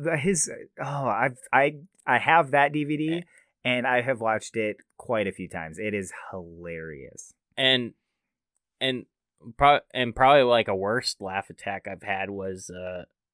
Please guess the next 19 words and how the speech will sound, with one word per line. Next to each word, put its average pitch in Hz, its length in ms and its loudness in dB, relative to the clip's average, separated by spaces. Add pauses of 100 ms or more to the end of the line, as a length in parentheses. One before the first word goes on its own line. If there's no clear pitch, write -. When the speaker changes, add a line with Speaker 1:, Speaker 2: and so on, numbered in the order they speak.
(2750)
Speaker 2:
me 131 180 4
and 147 100 4
my 131 140 6
best 117 260 4
friend 117 260 0
got 113 220 4
into 107 240 -6
this 107 260 -2
movie, 101 540 -2 (520)
uh, - 40 -10
uh, 101 100 -4 (600)
the 113 140 -2
first - 420 0
Bad 101 260 0
Boys 110 360 2
with 95 200 -6
Martin 101 260 -2
Lawrence 101 360 -2
and 95 240 -8